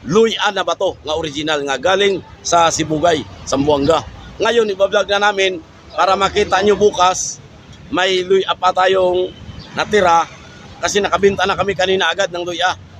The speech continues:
Tatlo lang luya namin dito, yung isa malaki na. Ito yung pangalawang luya namin. Ah, sa panggagamot,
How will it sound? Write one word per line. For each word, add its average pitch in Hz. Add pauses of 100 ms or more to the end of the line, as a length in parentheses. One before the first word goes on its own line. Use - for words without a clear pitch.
(320)
Tatlo 240
lang 254
luya 240
namin 233
dito, 220
yung 202
isa 202
malaki 180
na. 180 (480)
Ito 170
yung 196
pangalawang 180
luya 160
namin. 151 (240)
Ah, 170 (240)
sa 175
panggagamot, 180